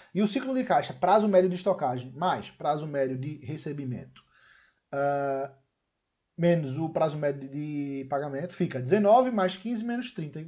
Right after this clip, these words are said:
ou seja, fica igual a quatro dias, o que significa que ele paga suas contas quatro dias antes de receber o dinheiro dos seus clientes.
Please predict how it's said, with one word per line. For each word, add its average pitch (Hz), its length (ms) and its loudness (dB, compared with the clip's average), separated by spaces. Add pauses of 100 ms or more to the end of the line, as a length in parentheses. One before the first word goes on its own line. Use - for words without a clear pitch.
ou 196 120 2
seja, 165 200 -2
fica - 160 -10
igual 185 220 2
a 190 60 -12
quatro 214 300 0
dias, 147 200 -2
o 160 40 -8
que - 80 -12
significa 202 520 -2
que 208 120 -4
ele 214 160 2
paga 170 720 4 (320)
suas - 340 2
contas 147 440 -10
quatro 254 500 -2
dias 180 480 -2
antes 190 580 -6 (240)
de 175 120 -2
receber 190 400 2
o 185 40 4
dinheiro 185 240 -2
dos 180 100 -10
seus 190 120 -6
clientes. 143 500 -8